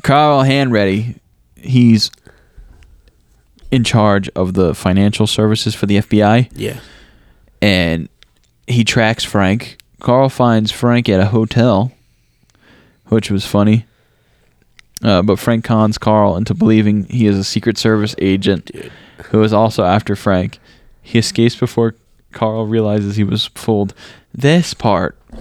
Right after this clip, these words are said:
Speaker 1: in this movie, he walks in
Speaker 2: Badass.
Speaker 1: and Leo knows they're coming for him. <coughs> So Frank, I should say Frank, not Leo. His name's Frank in this
Speaker 2: Yeah.
Speaker 1: movie. Frank realizes they're coming for him,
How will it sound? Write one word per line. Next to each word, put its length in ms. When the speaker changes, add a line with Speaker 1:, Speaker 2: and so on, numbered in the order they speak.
Speaker 1:
in 80
this 240
movie, 340
he 120
walks 420
in 240
Speaker 2:
Badass. 520
Speaker 1:
and 380
Leo 300
knows 300
they're 80
coming 300
for 300
him. 520
<coughs> 80
So 160
Frank, 320
I 100
should 200
say 140
Frank, 340
not 160
Leo. 240
His 220
name's 400
Frank 320
in 100
this 120
Speaker 2:
Yeah. 180
Speaker 1:
movie. 160
Frank 640
realizes 520
they're 100
coming 300
for 280
him, 140